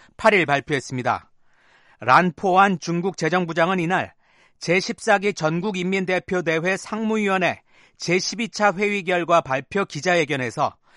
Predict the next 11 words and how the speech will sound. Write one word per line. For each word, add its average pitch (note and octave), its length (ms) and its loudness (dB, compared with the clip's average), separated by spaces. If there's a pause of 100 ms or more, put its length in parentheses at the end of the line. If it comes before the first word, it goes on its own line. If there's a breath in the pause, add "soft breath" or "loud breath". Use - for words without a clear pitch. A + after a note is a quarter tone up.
(240 soft breath)
이 C#3 140 -8
같은 F#3+ 340 0
내용을 F3+ 320 2
담은 F3 400 2
지방정부 G3 800 0
부채 D#3+ 380 -6
문제 F3 420 -2 (180 soft breath)
삼 A3+ 400 -2
대 G#3 180 2
대책을 D3+ 580 -4
내놨습니다. B2+ 680 -4